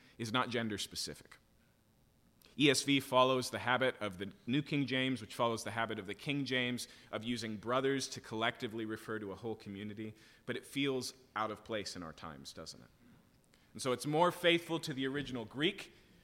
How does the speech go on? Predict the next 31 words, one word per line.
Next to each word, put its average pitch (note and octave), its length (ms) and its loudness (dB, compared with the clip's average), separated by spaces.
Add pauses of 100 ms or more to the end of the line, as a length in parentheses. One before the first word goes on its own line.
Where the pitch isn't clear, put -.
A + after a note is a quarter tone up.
where B2+ 180 6
they B2 100 2
uses B2 600 -2 (260)
and-, A#2+ 380 2 (180)
andros D3+ 640 6
here, D#3 320 2 (240)
as, A2+ 160 2 (160)
where B2 180 2
we A#2 120 2
get, A2 180 0 (300)
uh, F#2+ 240 0 (100)
androgynous A2+ 880 2
from. D3 380 0 (440)
Okay, G#2+ 180 2
it B2 100 0
just A#2 160 -4
means A2+ 220 -2 (100)
people, C3+ 420 -2
anthropos, B2+ 800 0 (480)
okay, G#2 280 -6 (800)
to C#3 100 -2
recognize C3+ 600 6
here B2 180 0
that G#2+ 140 -2
he's A#2+ 180 -4
not C3+ 180 0
just - 200 -4
talking B2 320 0
to F#2 60 -8
the F#2+ 80 -6
men. D#2+ 200 -6